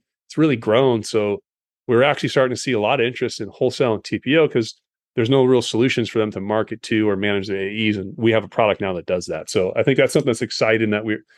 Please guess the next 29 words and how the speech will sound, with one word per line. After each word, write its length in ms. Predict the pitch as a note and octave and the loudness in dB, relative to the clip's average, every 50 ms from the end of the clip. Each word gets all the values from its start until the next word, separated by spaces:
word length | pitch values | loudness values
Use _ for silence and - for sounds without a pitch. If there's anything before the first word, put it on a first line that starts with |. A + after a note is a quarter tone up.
| _ _ _ _ _ _ | _ _ _ _ _ _
we're 120 | E3 E3+ - | 0 2 2
seeing, 280 | - - C#3 C3 C3 | 2 2 4 4 4
and 120 | C3+ C#3 C#3+ | 4 2 2
it 60 | C#3+ | 2
also 360 | D3+ D#3 E3+ D#3+ - F3+ D#3 | 2 2 2 4 2 0 2
kinda 240 | - D#3+ D3+ D3 C3 | 2 2 2 2 4
goes 160 | C#3+ C3+ B2+ | 2 2 4
along 280 | B2+ B2+ B2+ B2+ C3 B2+ | 4 2 2 2 2 2
with 140 | B2 - - | 0 0 -2
the 80 | B2 | -2
lines 280 | A#2+ A#2+ A#2+ A#2+ A#2+ A#2 | -2 -2 -2 -2 -4 -4
of 100 | A2+ G#2+ | -6 -4
being 200 | B2 B2+ B2 A#2+ | -4 -4 -2 -2
more 140 | A#2 A2+ G#2 | -2 -4 -4
efficient 400 | - - B2+ A#2+ - - B2+ G#2+ | -4 -2 -2 -2 -2 -4 -6 -8
and 80 | G#2 | -8
saving 320 | - - A2+ G#2+ G2+ G2 G2+ | -6 -4 -2 -2 -2 -4 -2
money. 340 | A#2 B2+ B2 A#2 A#2 A#2 - _ _ - _ _ _ _ _ _ _ _ _ _ _ _ _ _ _ _ _ _ _ _ _ | -2 0 0 0 0 -2 -8 _ _ -20 _ _ _ _ _ _ _ _ _ _ _ _ _ _ _ _ _ _ _ _ _
A 40 | - | 0
lot 120 | D3+ E3+ F3+ | 2 4 4
of 40 | |
these 160 | F#3 D#3+ C#3 D3 | 2 2 4 4
lenders 280 | D3 D3 C#3+ C3+ B2 | 4 4 4 2 2
are 60 | C3 | 2
looking 240 | A#2+ C3+ C#3 - C3 | 2 2 2 0 -2
at, 80 | A#2+ A#2 | -2 -2
they 80 | D3 | -2
have, 120 | E3+ F3 C3 | -2 -4 -4
like, 120 | G2 - | -8 -10